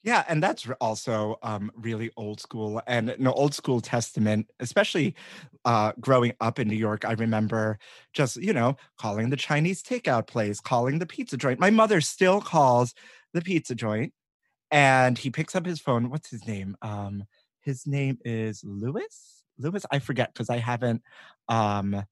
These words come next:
I haven't ordered there from, uh, in forever. It's out in Bay Ridge, Casa Calamari. And he knows my mom.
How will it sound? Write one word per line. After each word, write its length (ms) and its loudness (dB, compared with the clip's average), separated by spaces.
I 80 2
haven't 280 2
ordered 260 -4
there 160 -8
from, 300 -4
uh, 260 -2
in 140 -2
forever. 440 -4
It's 120 -8
out 160 -4
in 80 -8
Bay 160 -6
Ridge, 320 -6
Casa 280 -12
Calamari. 720 -10
And 380 4
he 140 -6
knows 260 -2
my 120 4
mom. 420 4